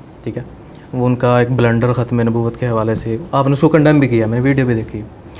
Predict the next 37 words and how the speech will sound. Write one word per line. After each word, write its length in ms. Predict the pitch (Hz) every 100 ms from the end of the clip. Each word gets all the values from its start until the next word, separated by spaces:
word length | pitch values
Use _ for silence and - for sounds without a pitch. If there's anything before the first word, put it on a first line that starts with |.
| - - - -
ये 60 |
दोनों 260 | 139 147 151
चीज़ें, 240 | 147 120
लेकिन 220 | 135 160
फिर 160 | 160 147
भी 120 | 147
आप 120 | 151
इन 120 | 147 139
दोनों 200 | 139 139
को 80 |
सराहते 460 | 139 127 120 120 143
हैं, 240 | 135 123
इनको 200 | 127 120
अपना 200 | 127 127
उस्ताद 380 | 120 - 120 117
गर्दानते 520 | 120 120 113 110 110
हैं। 180 | 123 113 - - - - - - - -
तो 60 | -
सर, 200 | 165 202
मैं 220 | 156 156
ये 120 | 190
कहना 260 | 202 143 131
चाह 200 | 123 117
रहा 100 | 113
हूँ, 120 | 127 - - - -
ठीक 140 | 117
है, 60 | 143 - - - 139
कि 200 | 139 139
आप 260 | 143 143 156
जिन 240 | 139 160
उलमा 380 | 160 151 135 151
की 480 | 156 156 151 151 - - - -
गलतियों 440 | 131 131 123 151 160
की 80 |
निशानदेही 500 | 147 127 127 127 139
करते 320 | 147 127 127 123
हैं, 200 | 110